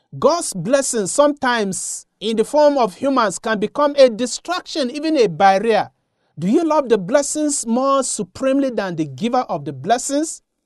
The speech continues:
If we are not careful, the evil one can even turn the gifts of God into the most powerful distractions.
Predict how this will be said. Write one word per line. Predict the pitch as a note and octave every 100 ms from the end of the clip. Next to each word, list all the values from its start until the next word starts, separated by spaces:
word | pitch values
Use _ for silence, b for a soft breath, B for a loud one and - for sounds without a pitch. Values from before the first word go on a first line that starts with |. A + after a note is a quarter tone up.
| _
If | C#4 D#4 D4
we | D4
are | C#4
not | D#4+ G4+ _
careful, | - D#4 C#4 - A3
the | A#3
evil | C4+ D#4+ E4+
one | D4+ C4+ A3+
can | A3+ A3+
even | C#4 D#4+
turn | - D4 C4
the | G3+
gifts | C#3+ D3+ D#4+ - -
of | A3+ E3+ D3
God | F3+ B3 G3 C#3+ B2+ b b b
into | A3 C4+ C4 C4
the | A3
most | F3+ G3 C#4+ C#4+ - _ _ _
powerful | A#3+ A#3+ A#3 A3+ A#3+ A3+
distractions. | F3+ D3+ D#3 - - G3+ - - C#3+ B2+